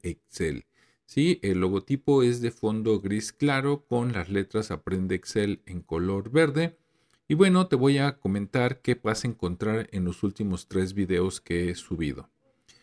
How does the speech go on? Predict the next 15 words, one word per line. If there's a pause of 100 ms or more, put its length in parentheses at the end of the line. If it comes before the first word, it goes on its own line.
(300)
Bien,
los
últimos
tres
videos
está,
por
ejemplo,
uno
que
es
muy
básico,
que
dice